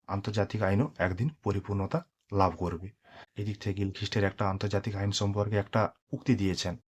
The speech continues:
তিনি আন্তর্জাতিক আইনকে আধা আইন এবং আধা নৈতিকতা বলে বর্ণনা করেছেন। এভাবে তোমার হচ্ছে আন্তর্জাতিক আইনকে আইন বলা যাবে কি না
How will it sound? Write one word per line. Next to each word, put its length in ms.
তিনি 160
আন্তর্জাতিক 520
আইনকে 300
আধা 260
আইন 240
এবং 160
আধা 260
নৈতিকতা 500
বলে 200
বর্ণনা 360
করেছেন। 400
এভাবে 280
তোমার 240
হচ্ছে 200
আন্তর্জাতিক 520
আইনকে 220
আইন 200
বলা 220
যাবে 260
কি 180
না 120